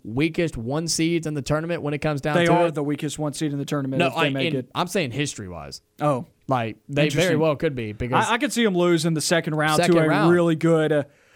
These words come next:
Speaker 2: to an underachieving eight seed, like if Alabama somehow fell to that.
Speaker 1: Or
Speaker 2: But
Speaker 1: like
Speaker 2: like,
Speaker 1: a Seton Hall or something like
Speaker 2: but
Speaker 1: that.
Speaker 2: you know they've beaten some teams this year, right?
Speaker 1: Exactly.
Speaker 2: Like, I
Speaker 1: So
Speaker 2: could definitely see that happening.
Speaker 1: And that's what I'm saying. I just don't think this Arizona team is all of that just because they play Pac-twelve teams, and the Pac-twelve is just not a strong conference in basketball this year.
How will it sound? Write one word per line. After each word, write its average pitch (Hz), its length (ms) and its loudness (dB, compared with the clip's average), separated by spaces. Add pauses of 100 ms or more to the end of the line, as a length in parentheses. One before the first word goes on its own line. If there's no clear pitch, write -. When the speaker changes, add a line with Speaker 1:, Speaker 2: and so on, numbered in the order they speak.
(100)
Speaker 2:
to 233 120 4
an 214 60 2
underachieving 220 720 2
eight 175 200 2
seed, 208 240 0
like 165 160 2
if 160 100 -2
Alabama 170 480 0
somehow 175 340 0
fell 175 220 2
to 175 80 -2
that. 180 280 0
Speaker 1:
Or 147 80 4
Speaker 2:
But 151 40 4
Speaker 1:
like 156 80 4
Speaker 2:
like, 151 100 0
Speaker 1:
a 135 60 0
Seton 156 340 -2
Hall 147 380 2
or 147 140 0
something 147 340 -4
like 147 160 4
Speaker 2:
but 202 80 4
Speaker 1:
that. 156 280 4
Speaker 2:
you 160 60 0
know 180 380 4
they've 156 280 -2
beaten 139 280 0
some 139 240 -6
teams 131 380 -4
this 135 240 -6
year, 120 200 -4
right? 131 160 0
Speaker 1:
Exactly. 127 500 -2
Speaker 2:
Like, 143 200 0
I 160 140 4
Speaker 1:
So 135 80 2
Speaker 2:
could 131 100 0
definitely 147 480 -2
see 143 220 -2
that 131 180 -2
happening. 120 420 -6
Speaker 1:
And 165 100 0
that's 190 200 -2
what 170 60 -2
I'm 147 140 -2
saying. 127 280 -4
I 139 120 0
just 160 180 -6
don't 170 220 -2
think 160 240 -4
this 135 160 -4
Arizona 139 400 -2
team 135 260 -4
is 120 120 -6
all 139 280 0
of 120 140 -4
that 135 320 -4
just 233 280 0
because 190 400 -2
they 156 140 -2
play 156 260 0
Pac-twelve 143 540 -4
teams, 139 340 -4
and 120 100 -6
the 120 40 -4
Pac-twelve 139 480 -2
is 120 80 -6
just 131 160 -4
not 139 180 0
a - 20 -4
strong 127 300 -2
conference 139 420 -4
in 127 80 -2
basketball 107 540 -4
this 104 200 -6
year. 110 200 -2